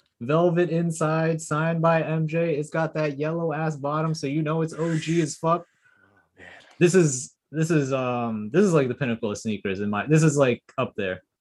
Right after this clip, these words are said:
Speaker 1: in my opinion. This is what sneaker culture is about today, like, literally.
Speaker 2: Yes.
Speaker 1: Space Jam just came out with LeBron. Um, and Sotheby's, you know, they be going crazy,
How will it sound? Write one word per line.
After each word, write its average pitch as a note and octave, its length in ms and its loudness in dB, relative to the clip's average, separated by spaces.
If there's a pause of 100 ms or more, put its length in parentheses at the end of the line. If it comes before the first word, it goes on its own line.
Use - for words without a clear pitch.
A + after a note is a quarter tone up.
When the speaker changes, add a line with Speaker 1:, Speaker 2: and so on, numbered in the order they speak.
(200)
Speaker 1:
in A2 80 -2
my G#2+ 160 0
opinion. F#2 420 -8
This A#2+ 200 -2
is C3+ 160 2
what A2 680 0
sneaker A#2+ 1040 0
culture A2+ 360 -2
is A2+ 180 -2
about A2 420 -4 (320)
today, A2+ 380 0
like, G#2+ 160 -4
literally. A#2 640 2 (180)
Speaker 2:
Yes. - 120 -8
Speaker 1:
Space C#3 220 4
Jam C3+ 280 2
just C3+ 240 2
came C3+ 220 0
out B2+ 200 0
with B2+ 200 -4
LeBron. A2 480 -2 (680)
Um, A2+ 840 0 (140)
and A2 420 -2 (100)
Sotheby's, C3 600 0
you C#3 60 -2
know, A#2+ 160 0
they B2 120 0
be B2+ 120 -4
going B2 260 -2
crazy, A2+ 540 -4